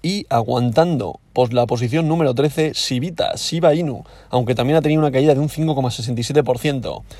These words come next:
Después le seguiría Binance U S D y en posición número quince, Polygon, con su criptomoneda Matic. Y vuelvo a repetir lo mismo, ojo con Crow, ojo con la moneda de crypto punto com, que está en posición número dieciséis, y a mí me huele que dentro de poco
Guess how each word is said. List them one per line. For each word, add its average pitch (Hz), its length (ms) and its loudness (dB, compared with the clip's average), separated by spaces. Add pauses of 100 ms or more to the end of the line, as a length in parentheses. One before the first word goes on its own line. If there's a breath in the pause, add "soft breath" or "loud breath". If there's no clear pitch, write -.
(260 loud breath)
Después 165 280 6
le 170 60 8
seguiría 143 380 4
Binance 139 520 2
U 139 120 2
S 131 140 2
D 180 300 2 (240)
y 131 200 0
en 123 180 0
posición 127 360 0
número 143 260 4
quince, 160 460 0 (200)
Polygon, 95 500 0
con 123 160 -4
su 120 80 -4
criptomoneda 123 580 0
Matic. 127 440 -2 (480 soft breath)
Y 139 80 2
vuelvo 160 220 8
a - 20 8
repetir 143 300 6
lo 170 100 4
mismo, 147 500 0
ojo 165 300 2
con 135 180 0
Crow, 147 340 8
ojo 165 220 2
con 139 140 4
la 131 60 4
moneda 135 280 4
de 123 100 0
crypto 147 380 0
punto 139 320 0
com, 139 280 0
que 135 120 -8
está 127 220 -4
en 160 80 0
posición 127 320 -2
número 143 160 0
dieciséis, 127 560 -2 (360 loud breath)
y 131 120 2
a 127 100 6
mí 165 140 2
me 151 100 2
huele 135 560 2
que 117 160 -4
dentro 135 320 0
de 120 80 4
poco 131 480 0